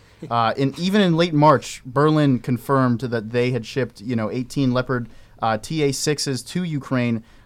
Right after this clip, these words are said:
Speaker 2: Uh, and then the German Federal Minister of Defense went on to comment, quote, "I'm not sure that they can do something important at the front."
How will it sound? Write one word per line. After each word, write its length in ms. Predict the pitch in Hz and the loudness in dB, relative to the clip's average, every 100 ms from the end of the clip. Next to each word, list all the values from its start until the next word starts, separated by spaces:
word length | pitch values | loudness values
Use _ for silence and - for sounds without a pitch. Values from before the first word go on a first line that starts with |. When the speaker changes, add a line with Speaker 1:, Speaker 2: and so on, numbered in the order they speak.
| - | -6
Speaker 2:
Uh, 180 | 117 113 | -2 -2
and 100 | - | 2
then 140 | 147 165 | 2 2
the 80 | 143 | -2
German 500 | 123 170 202 208 196 | -4 -2 0 0 -2
Federal 400 | - 185 185 180 | -2 0 0 0
Minister 440 | 160 165 - 165 | 0 -2 -4 -6
of 100 | 139 | -6
Defense 420 | 135 - 143 135 | -6 -2 -2 0
went 180 | 131 135 | -2 0
on 220 | 131 139 | 0 0
to 80 | 131 | -2
comment, 540 | - - 131 127 120 - | -8 -4 0 0 -2 -6
quote, 300 | - 160 - _ _ _ 131 | 0 0 0 _ _ _ -2
"I'm 180 | 135 | 0
not 220 | 139 165 156 | 2 0 -2
sure 260 | - 160 | 0 0
that 140 | 147 135 | 0 -2
they 100 | 135 | -2
can 160 | 131 | -2
do 260 | 113 131 131 | -2 -2 -2
something 460 | - 127 113 120 | -2 -2 -2 -4
important 420 | 110 107 127 113 107 | -6 -4 -4 -4 -6
at 100 | - | -10
the 40 | |
front." 320 | - 107 92 | -8 -8 -8